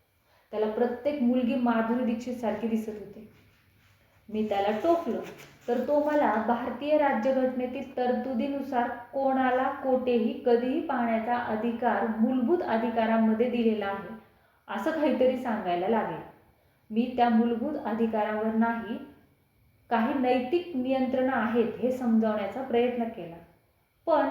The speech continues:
तो सर्व बंधनं तोडून जीवाची मुंबई करायला ला-, आला होता.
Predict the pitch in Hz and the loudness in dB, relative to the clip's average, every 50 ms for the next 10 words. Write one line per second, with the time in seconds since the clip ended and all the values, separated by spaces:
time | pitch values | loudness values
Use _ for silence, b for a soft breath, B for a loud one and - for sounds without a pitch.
0 | - - 294 302 294 - 339 339 349 339 349 370 - 285 349 349 320 311 320 311 | -2 -2 -2 -4 0 4 6 6 6 6 4 2 2 2 2 2 2 0 -2 0
1 | 311 302 302 302 285 269 254 220 240 254 262 240 269 285 294 294 311 302 320 349 | 0 0 0 -2 -2 -2 0 0 0 0 0 0 0 2 2 2 2 2 0 -2
2 | 311 311 302 285 277 285 285 285 285 285 254 240 226 220 226 247 262 247 - - | -2 -2 -4 0 2 4 4 4 2 0 0 0 2 2 0 0 -2 -2 -4 -4
3 | 208 196 196 196 196 190 190 190 208 - | -6 -6 -6 -6 -8 -8 -10 -12 -14 -16